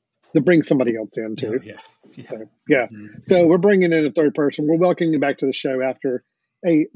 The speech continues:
Speaker 1: extraordinary run of episodes with us over the last three weeks, uh, is John Mims. John, how are you doing?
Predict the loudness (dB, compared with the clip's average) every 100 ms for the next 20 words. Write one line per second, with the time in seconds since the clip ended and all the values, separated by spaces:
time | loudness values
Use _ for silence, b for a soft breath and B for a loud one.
0 | -10 -10 _ -8 -6 -6 0 2 4 4
1 | 4 2 0 0 -2 -4 -6 -6 -4 -4
2 | -4 -6 -4 -4 -4 -6 -8 -10 -6 -4
3 | -2 -4 -4 -10 -12 _ _ _ -6 -2
4 | 0 -2 2 2 2 0 2 2 -2 -8
5 | -14 -16 -10 0 2 2 0 2 4 4
6 | 2 -4 -8